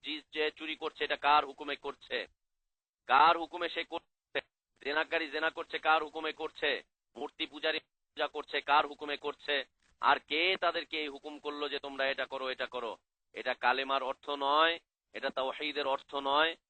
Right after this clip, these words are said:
আপনাকে আরো ভালোভাবে যাচাই বাছাই করে কালেমার অর্থ বুঝে তারপরে মানুষকে দাওয়াত দেওয়ার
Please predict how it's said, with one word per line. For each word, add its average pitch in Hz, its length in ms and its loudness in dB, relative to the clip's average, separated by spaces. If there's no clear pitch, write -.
আপনাকে 139 440 -2
আরো 147 480 4
ভালোভাবে 139 500 0
যাচাই 147 640 4
বাছাই 165 500 4
করে 143 340 -2
কালেমার 147 500 4
অর্থ 135 420 -4
বুঝে 147 640 -2
তারপরে 151 580 6
মানুষকে 139 340 -6
দাওয়াত 127 400 2
দেওয়ার 127 180 -4